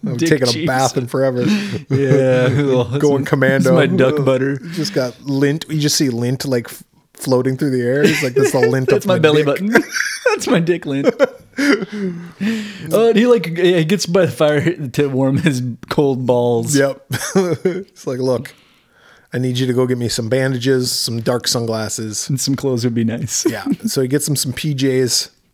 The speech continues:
Speaker 1: and a bandage and some sunglasses, and then he wraps himself up. So now, and gloves.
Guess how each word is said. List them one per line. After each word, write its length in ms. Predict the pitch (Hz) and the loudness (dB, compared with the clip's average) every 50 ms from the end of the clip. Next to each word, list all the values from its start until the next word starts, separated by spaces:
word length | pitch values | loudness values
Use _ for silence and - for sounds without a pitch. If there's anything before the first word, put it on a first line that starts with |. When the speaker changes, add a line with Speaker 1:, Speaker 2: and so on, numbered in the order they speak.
| _ - - | _ -20 -14
Speaker 1:
and 160 | - 127 117 | -10 -8 -6
a 20 | 113 | -4
bandage 540 | 110 117 113 110 110 110 110 107 104 110 117 | -4 -4 -4 -4 -4 -4 -4 -6 -6 -8 -10
and 140 | 110 107 - | -10 -8 -8
some 160 | - 113 104 | -8 -8 -8
sunglasses, 640 | - 113 110 107 104 104 101 101 - 120 110 101 - | -10 -10 -8 -8 -8 -8 -8 -10 -10 -10 -12 -12 -12
and 100 | 113 107 | -12 -12
then 80 | 107 | -10
he 60 | 110 107 | -10 -10
wraps 300 | 101 95 101 101 - - | -10 -12 -12 -12 -12 -14
himself 340 | 113 - - 113 104 - | -12 -10 -10 -10 -10 -10
up. 140 | 113 - - | -10 -10 -8
So 100 | - - | -6 -4
now, 200 | 135 151 147 123 - - - - - | -2 -2 -2 -4 -6 -14 -14 -6 -4
and 100 | 135 127 | -2 -2
gloves. 300 | 127 123 113 101 - - | 0 -2 -2 -4 -8 -12